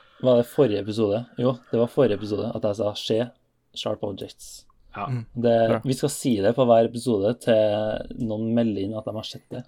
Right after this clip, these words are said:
Speaker 1: For det
Speaker 2: <laughs>
Speaker 1: må ses.
Speaker 3: Da må vi få en fan som kan se den først, da.
Speaker 2: <laughs> Ja,
Speaker 1: Ja.
Speaker 2: ja. Vi
Speaker 1: En
Speaker 2: er,
Speaker 1: fan,
Speaker 2: vi er på
Speaker 1: please,
Speaker 2: leting
Speaker 1: se.
Speaker 2: etter, eh, en fan, og så deretter så er vi le-, på leting etter at du ser
Speaker 1: Og
Speaker 2: Sharp
Speaker 3: Legger,
Speaker 2: Objects.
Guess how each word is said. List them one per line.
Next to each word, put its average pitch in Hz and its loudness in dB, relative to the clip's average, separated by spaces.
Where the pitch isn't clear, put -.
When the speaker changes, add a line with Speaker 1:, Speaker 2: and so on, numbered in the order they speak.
Speaker 1:
For 117 8
det 107 2
Speaker 2:
<laughs> - -12
Speaker 1:
må 123 -2
ses. - -2
Speaker 3:
Da 131 -6
må 139 0
vi 131 4
få 127 0
en 127 0
fan 120 -2
som - -10
kan 123 -6
se 131 -6
den 135 -8
først, - -12
da. 135 -20
Speaker 2:
<laughs> - -2
Ja, 120 0
Speaker 1:
Ja. 110 -2
Speaker 2:
ja. 123 -6
Vi 135 2
Speaker 1:
En 143 8
Speaker 2:
er, 117 4
Speaker 1:
fan, 123 2
Speaker 2:
vi 131 0
er 151 8
på 180 6
Speaker 1:
please, - -
Speaker 2:
leting 160 10
Speaker 1:
se. 131 6
Speaker 2:
etter, 120 4
eh, 127 0
en 135 0
fan, 160 -2
og 139 -6
så 123 -4
deretter 117 0
så 120 2
er 101 0
vi 98 -2
le-, 101 -2
på 117 -2
leting 98 -2
etter 92 -10
at - -16
du 95 -12
ser 127 -2
Speaker 1:
Og 117 2
Speaker 2:
Sharp 131 -2
Speaker 3:
Legger, 135 -6
Speaker 2:
Objects. - -18